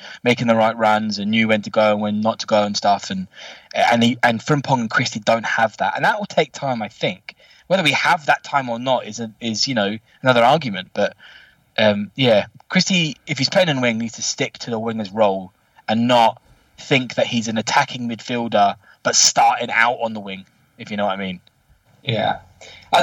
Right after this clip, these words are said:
Speaker 2: I'd love, speaking of mentioned earlier, you know, we're not, obviously the Rangers struggled against Hamilton at Ibrox in that later game. Uh, it was a close one.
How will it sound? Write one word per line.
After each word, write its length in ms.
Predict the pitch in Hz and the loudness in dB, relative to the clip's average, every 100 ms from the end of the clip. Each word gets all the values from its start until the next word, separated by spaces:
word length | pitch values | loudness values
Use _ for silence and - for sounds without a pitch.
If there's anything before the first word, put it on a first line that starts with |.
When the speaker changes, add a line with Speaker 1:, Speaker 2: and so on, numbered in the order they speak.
| 180 | 4
Speaker 2:
I'd 160 | 202 | 4
love, 280 | 214 247 - - | 4 2 -2 -12
speaking 380 | - 233 214 233 | -10 -6 0 4
of 280 | 170 139 120 101 - _ _ 151 | 4 2 -4 -14 -20 _ _ -8
mentioned 380 | 160 151 135 | -4 -4 -2
earlier, 600 | 131 139 151 156 131 - - | 0 2 4 4 2 0 -8
you 160 | 147 127 | -4 0
know, 240 | 110 - | 0 0
we're 100 | 131 | 2
not, 180 | 131 131 - 123 123 - - - - | 2 2 -2 -8 -8 -10 -16 -12 -4
obviously 540 | 180 180 180 170 151 135 | 0 0 0 2 2 0
the 400 | 131 131 127 123 | 0 -2 -2 -2
Rangers 360 | 147 143 151 - | 0 0 0 -2
struggled 420 | - 190 180 151 | 0 -2 -2 -2
against 260 | 123 123 135 | 2 2 2
Hamilton 460 | 143 165 - 175 | 0 -2 -2 -2
at 260 | 117 123 143 | 0 2 0
Ibrox 460 | 175 - - - 127 | -4 -6 -6 -6 -2
in 120 | 120 | 0
that 280 | 120 113 117 | 0 0 0
later 300 | 127 160 151 | 0 0 0
game. 280 | 160 156 - | 2 0 -2
Uh, 340 | 110 110 110 117 | 0 2 2 0
it 40 | |
was 80 | 113 | -2
a 60 | |
close 320 | 117 123 123 - | 0 0 0 2
one. 240 | 131 | 0